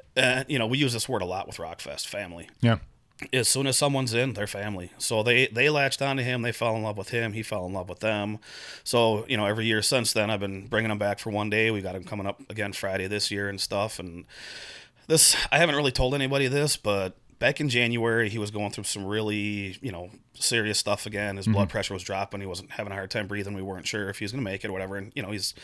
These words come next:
Speaker 1: he's eighty. He's, you know, lived his life. He's abused himself. But he looked, he looked at me once and he said, "You know, I can't be done." He's like, "I have two things I need to do yet." He's like, "I need to see my granddaughter get married,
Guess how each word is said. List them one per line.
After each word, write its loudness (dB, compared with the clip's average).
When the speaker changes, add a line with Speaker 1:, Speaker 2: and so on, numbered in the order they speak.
Speaker 1:
he's 0
eighty. -2
He's, 0
you -6
know, -4
lived -2
his -2
life. -2
He's -6
abused -4
himself. -6
But 4
he 2
looked, 2
he -4
looked 2
at 4
me -4
once -2
and -4
he -4
said, 0
"You -6
know, 0
I -2
can't -2
be -2
done." -2
He's -8
like, 0
"I -2
have -2
two -4
things -2
I -4
need -4
to -12
do -6
yet." -10
He's -8
like, -4
"I -6
need -4
to -6
see -2
my -2
granddaughter -2
get -4
married, -2